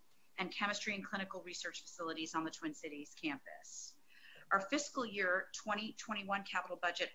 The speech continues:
also reflects the impacts of the covid nineteen pandemic on auxiliary units, with cancellation or deferment of approximately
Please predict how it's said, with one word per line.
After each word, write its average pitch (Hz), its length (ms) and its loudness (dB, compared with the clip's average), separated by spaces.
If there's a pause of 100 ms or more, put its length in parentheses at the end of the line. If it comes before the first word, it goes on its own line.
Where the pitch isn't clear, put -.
also 233 220 2
reflects 180 440 -2
the 143 140 -8
impacts 165 460 -2
of - 80 -14
the - 80 -12 (100)
covid 190 240 0
nineteen 175 460 -4 (100)
pandemic 165 460 2 (500)
on 160 100 10
auxiliary 175 540 6
units, 131 640 -2 (340)
with 370 100 -2 (220)
cancellation 220 580 2
or 208 80 0
deferment 185 800 2
of 185 100 4
approximately 180 800 2